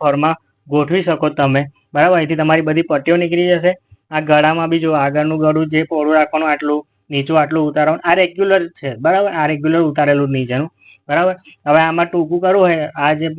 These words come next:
આ સાઇઝ છે, આ જે પ્રિન્સેસ કટ છે એમાં ટૂંકો બ્લાઉઝ કરવો હોય તો આટલી લંબાઈ વાપરવાની, એ રીતના યોગની અંદર પણ આટલી લંબાઈ વાપરવાની, પ્રિન્સેસની અંદર પણ આટલી લંબાઈ વાપરવાની.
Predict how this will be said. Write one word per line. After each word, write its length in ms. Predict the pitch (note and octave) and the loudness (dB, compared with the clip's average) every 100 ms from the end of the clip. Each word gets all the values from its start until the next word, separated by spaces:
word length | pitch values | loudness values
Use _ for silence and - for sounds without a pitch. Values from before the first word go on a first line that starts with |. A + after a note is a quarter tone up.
| D3+ | -4
આ 260 | C#3+ D3 C#3+ | -4 -6 -4
સાઇઝ 280 | - C#3+ D#3+ - | 0 0 -2 -4
છે, 120 | F3+ D3+ | -2 -2
આ 200 | C3 C#3+ | -2 -2
જે 140 | D3 D3+ | 0 -2
પ્રિન્સેસ 400 | D3 C#3+ C#3 E3 - | -2 -4 -4 -6 -2
કટ 140 | E3+ D#3 | -2 0
છે 80 | E3 C3 _ _ C#3+ | 0 0 _ _ -6
એમાં 180 | D3+ D#3 | -6 -2
ટૂંકો 320 | D3+ C#3+ F3 | -2 2 4
બ્લાઉઝ 240 | E3 E3+ E3 | 4 2 0
કરવો 200 | F3+ F3+ | 2 2
હોય 100 | D3 | 2
તો 100 | C#3 | 0
આટલી 340 | D3+ D3 D#3 D#3+ | -2 0 -2 0
લંબાઈ 380 | D#3 D#3 D#3+ D#3 | -2 0 2 2
વાપરવાની, 480 | C#3+ C#3+ C#3+ C#3 C#3 _ _ D3 | 2 0 -2 -2 -8 _ _ -8
એ 60 | C#3+ | -6
રીતના 260 | D3 D#3 D#3 | -2 0 2
યોગની 300 | D3 C#3+ D#3+ | 2 2 0
અંદર 180 | D#3 D#3 | 2 2
પણ 140 | D#3+ D#3+ | 2 0
આટલી 280 | D#3 D3+ D#3 | -2 -2 -2
લંબાઈ 260 | D#3 D#3 D3+ | 0 2 2
વાપરવાની, 460 | D3 D3 D3 C#3 C#3 _ _ - | 2 -2 -2 -4 -8 _ _ -8
પ્રિન્સેસની 540 | C3+ C#3+ C#3+ D#3+ D3+ D#3+ | -2 0 0 -4 -2 -2
અંદર 220 | D#3 D#3+ | 0 0
પણ 140 | D#3+ E3+ | 0 -2
આટલી 240 | D3+ D#3 | -2 -2
લંબાઈ 320 | D#3 D3+ D3+ | -2 0 0
વાપરવાની. 440 | D3 C#3 C#3 C3+ | 0 0 -2 -2